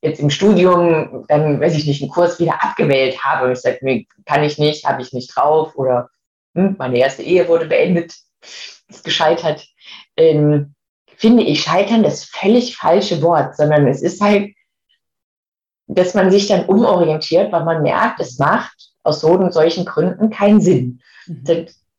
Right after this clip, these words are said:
Speaker 1: das Leben mit diesem ersten Mann, das war sehr schön, bis es irgendwann keinen Sinn mehr gemacht hat. Jetzt habe ich einen anderen netten Mann. Würde ich nicht prinzipiell als Scheitern nehmen. Und auch zu sagen, ich habe bei der ersten Astronauteninitiative mitgemacht und das versucht.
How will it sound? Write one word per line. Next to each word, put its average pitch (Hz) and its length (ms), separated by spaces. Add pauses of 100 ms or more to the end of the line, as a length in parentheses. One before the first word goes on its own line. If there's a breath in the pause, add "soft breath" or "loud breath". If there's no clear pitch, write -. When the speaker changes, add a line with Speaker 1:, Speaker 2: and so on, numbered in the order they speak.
(100)
Speaker 1:
das 143 160
Leben 254 440
mit 151 160
diesem 135 240
ersten 139 300
Mann, 247 220
das - 180
war 131 140
sehr - 180
schön, 392 260 (200)
bis - 140
es 147 140
irgendwann 127 340
keinen 294 280
Sinn 269 160
mehr 247 160
gemacht 190 340
hat. 214 220 (560 loud breath)
Jetzt 208 180
habe 262 220
ich - 80
einen 285 260
anderen 156 320
netten 156 320
Mann. 147 360 (1500 loud breath)
Würde 202 260
ich 175 220
nicht 190 240
prinzipiell 180 680
als - 300
Scheitern 165 680
nehmen. 151 600
Und 147 100
auch 156 160
zu - 80
sagen, 160 200
ich 151 180
habe 165 100
bei 180 120
der 160 140
ersten 156 340
Astronauteninitiative 165 1200
mitgemacht 180 580
und 165 100
das 147 160
versucht. 185 640